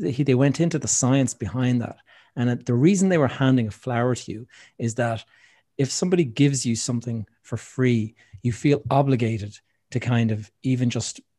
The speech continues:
be nice and listen to them. Do you know what I mean? Like, you've received something and therefore now you owe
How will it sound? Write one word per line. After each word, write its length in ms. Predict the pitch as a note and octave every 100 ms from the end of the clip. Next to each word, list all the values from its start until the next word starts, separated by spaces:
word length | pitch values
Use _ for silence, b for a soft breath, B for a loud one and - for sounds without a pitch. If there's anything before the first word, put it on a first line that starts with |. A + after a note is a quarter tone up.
| A#2+
be 120 | A#2+
nice 380 | A#2+ B2 A2+ A2
and 120 | G#2+
listen 300 | A#2+ - B2+
to 100 | A#2
them. 240 | G#2 G2 C#3+
Do 100 | A#2
you 20 |
know 80 | A#2+
what 60 |
I 40 | A#2
mean? 200 | A#2 A2
Like, 180 | G#2
you've 220 | B2 A#2+ B2
received 480 | A#2+ - D3 C#3+
something 420 | - A#2 G#2 G#2 G#2+
and 100 | A#2
therefore 460 | A#2 A#2 - A2+ G#2+
now 300 | A2 A2+ A#2
you 280 | A2+ A2+ -
owe 300 | A#2+ A2